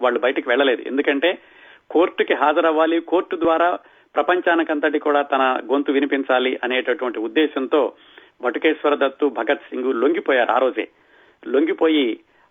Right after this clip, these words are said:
ఆ సందర్భంలో వాళ్ళు కరపత్రాలు విసిరేయడం కాకుండా ఇంక్విలాబ్ జిందాబాద్ అన్న నినాదాన్ని కూడా భగత్ సింగ్ అప్పుడే ప్రారంభించాడు అని చరిత్రకారులు చెబుతూ ఉంటారు. ఆ విధంగా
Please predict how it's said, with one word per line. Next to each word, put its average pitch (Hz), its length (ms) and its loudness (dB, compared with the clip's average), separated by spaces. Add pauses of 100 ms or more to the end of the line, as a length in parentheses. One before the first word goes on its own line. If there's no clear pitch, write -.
(100)
ఆ 147 200 2
సందర్భంలో 170 500 2
వాళ్ళు 143 220 2
కరపత్రాలు 151 560 0
విసిరేయడం 139 400 -2
కాకుండా 117 400 0
ఇంక్విలాబ్ 160 720 0
జిందాబాద్ 135 760 0
అన్న 127 180 0
నినాదాన్ని 135 540 0
కూడా 123 300 0 (420)
భగత్ 131 360 0
సింగ్ 160 200 0
అప్పుడే 151 320 0
ప్రారంభించాడు 127 800 0
అని 135 160 -2 (100)
చరిత్రకారులు 123 480 -2
చెబుతూ 117 320 -6
ఉంటారు. 107 320 -2 (1600)
ఆ 139 120 2
విధంగా 151 500 4